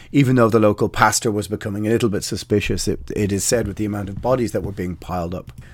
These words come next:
But did she really bathe in blood? Well, certainly the transcript stories from the trial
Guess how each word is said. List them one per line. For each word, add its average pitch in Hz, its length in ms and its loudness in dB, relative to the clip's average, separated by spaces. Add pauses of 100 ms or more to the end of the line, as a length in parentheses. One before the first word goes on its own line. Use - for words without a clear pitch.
(360)
But 143 140 0
did 160 160 6
she 180 120 6
really 156 460 8
bathe 139 580 8
in 127 180 4
blood? 123 380 2
Well, 170 280 6
certainly 202 320 4
the 170 120 2
transcript 156 680 4
stories 113 480 4
from 113 140 0
the 107 80 0
trial 143 580 8